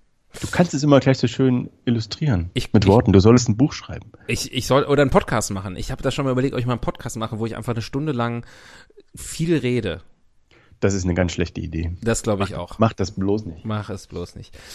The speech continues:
Speaker 2: Äh, okay, auf Platz drei, äh, mir sind grad so mehrere Sachen eingefallen, die mir aber sofort auch wieder entfallen sind. Ähm, Platz drei, nee, das spreche ich mir Platz eins auf, das finde ich richtig gut.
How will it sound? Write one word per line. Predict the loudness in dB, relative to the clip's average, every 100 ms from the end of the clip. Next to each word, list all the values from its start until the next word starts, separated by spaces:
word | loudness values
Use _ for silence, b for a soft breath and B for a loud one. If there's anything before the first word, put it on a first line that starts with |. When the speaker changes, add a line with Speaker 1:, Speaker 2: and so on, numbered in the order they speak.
| B -2
Speaker 2:
Äh, | 4 4 4
okay, | 0 0 0 0
auf | 0 -2 -2
Platz | 0 0 0 -6
drei, | -6 0 2 2 2 0
äh, | -2
mir | -2
sind | -2
grad | -4 -4
so | -6 -8
mehrere | -4 -2 0 -2
Sachen | -2 -2
eingefallen, | -4 -4 -4 -2
die | -2
mir | -2
aber | -2 -4
sofort | -4 -2 0 0
auch | -2 0
wieder | 0 0 -2
entfallen | -4 -4 -4 -4 -4 -4
sind. | -4 -4 -6 B B B B B -2
Ähm, | 2 4 2 0 -6 b b _ -10
Platz | -4 -4 -6 -10
drei, | -6 0 4 4 4 2 0
nee, | 0
das | 0 -2
spreche | -4 -2
ich |
mir | -4
Platz | -4 -6
eins | -8 -6 -6 -6
auf, | -6
das | -6 -8
finde | -8 -8
ich | -6
richtig | -8 -8 -14 -14
gut. | -12 -8 -8